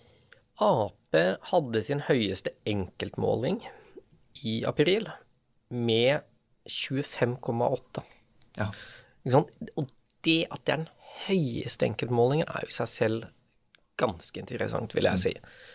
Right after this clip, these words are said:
Speaker 1: Et parti hvor, eh, partisekretæren sa for et par år siden vel, at de kunne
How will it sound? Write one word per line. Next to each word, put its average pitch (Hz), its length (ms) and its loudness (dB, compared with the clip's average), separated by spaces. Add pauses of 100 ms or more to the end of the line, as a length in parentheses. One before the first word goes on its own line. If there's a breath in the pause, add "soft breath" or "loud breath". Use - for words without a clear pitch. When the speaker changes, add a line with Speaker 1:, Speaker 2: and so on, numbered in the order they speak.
(260 loud breath)
Speaker 1:
Et - 240 -2
parti 147 680 -2 (280)
hvor, 123 680 2 (380)
eh, - 480 -2 (680)
partisekretæren 117 1080 -2 (140)
sa 107 320 2
for 113 140 -4
et - 80 -14 (140)
par 143 240 0
år 156 240 -4
siden 170 240 -4
vel, 226 200 -4
at - 260 0 (480 loud breath)
de 139 100 0
kunne 107 680 2